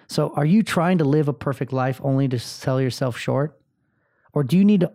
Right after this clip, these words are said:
own your imperfections? Work on the things that you can change that you don't like and get to fucking work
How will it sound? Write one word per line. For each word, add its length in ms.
own 540
your 140
imperfections? 880
Work 320
on 120
the 80
things 340
that 100
you 120
can 380
change 380
that 100
you 100
don't 300
like 420
and 140
get 180
to 80
fucking 460
work 340